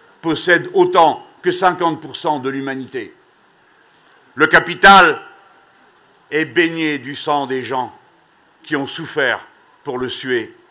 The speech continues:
et le regarder s'accumuler à un endroit. Et ceci depuis tant de temps. C'est pourquoi, à notre tour, quelles que soient les situations,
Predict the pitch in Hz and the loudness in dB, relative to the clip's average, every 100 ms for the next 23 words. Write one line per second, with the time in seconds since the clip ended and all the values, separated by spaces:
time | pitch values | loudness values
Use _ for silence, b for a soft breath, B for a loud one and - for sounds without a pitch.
0 | _ 151 151 139 131 120 123 123 123 - | _ -2 0 0 -4 -6 -6 -10 -12 -14
1 | 135 123 120 117 117 120 117 110 98 98 | -12 -6 -4 -2 -4 -6 -8 -10 -10 -12
2 | - _ _ _ _ _ _ _ _ _ | -12 _ _ _ _ _ _ _ _ _
3 | _ _ _ _ _ 160 151 151 - 147 | _ _ _ _ _ -8 -6 -6 -6 -10
4 | 107 _ _ 120 - 123 160 147 123 120 | -12 _ _ -12 -12 -8 -4 -4 -6 -10
5 | 101 90 _ _ _ _ _ _ _ _ | -12 -12 _ _ _ _ _ _ _ _
6 | _ _ _ _ _ - 170 175 190 202 | _ _ _ _ _ -6 -2 -2 0 4
7 | 208 202 202 196 185 185 208 170 156 - | 6 6 2 0 -2 -2 -2 -2 -2 -12
8 | _ _ _ _ _ _ _ _ _ 214 | _ _ _ _ _ _ _ _ _ 2
9 | 214 214 202 - 214 202 180 185 151 175 | 2 0 -2 2 6 6 4 -2 -4 -4
10 | 165 - 185 156 | -4 -2 -2 -2